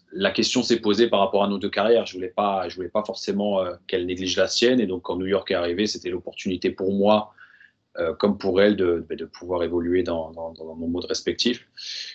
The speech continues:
Donc, voilà pourquoi j'ai fait ce choix-ci. Euh, évidemment, c'était aussi un choix sportif. Euh, moi, je suis de la génération, euh, France quatre-vingt-dix-huit. Donc, c'est vrai, quand t'as, t'as pas de Vieira qui t'appelle, euh, qui te présente le projet, euh,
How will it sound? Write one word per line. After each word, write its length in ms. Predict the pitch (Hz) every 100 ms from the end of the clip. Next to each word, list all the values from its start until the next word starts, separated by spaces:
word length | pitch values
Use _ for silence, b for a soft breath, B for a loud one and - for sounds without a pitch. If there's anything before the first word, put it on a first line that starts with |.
| B -
Donc, 160 | 92
voilà 200 | 90 104
pourquoi 280 | - 101 104
j'ai 100 | 92
fait 140 | 90 98
ce 100 | -
choix-ci. 640 | - 95 - 147 165 107
Euh, 260 | 85 85
évidemment, 320 | 85 82 90 95
c'était 160 | -
aussi 160 | 85 -
un 60 |
choix 180 | 87 101
sportif. 640 | - - 107 - 120 117 - B B B B B _ _ - 87
Euh, 120 | 90
moi, 140 | 82 85
je 60 |
suis 160 | - 85
de 60 |
la 60 | 87
génération, 600 | 90 92 90 90 104 95
euh, 160 | 87 85
France 240 | - 95
quatre-vingt-dix-huit. 680 | - 90 95 92 92 98 107
Donc, 180 | 95 87
c'est 100 | 92
vrai, 140 | 92
quand 100 | 90
t'as, 240 | 82 87 82
t'as 140 | 82
pas 120 | -
de 60 | 85
Vieira 260 | 90 90
qui 140 | 87 -
t'appelle, 500 | 92 - 101 104 98
euh, 120 | 85 - b b -
qui 120 | 92
te 40 |
présente 360 | - 90 90 -
le 80 | -
projet, 640 | - 92 101 107 113 113 b b b _ -
euh, 400 | 85 82 82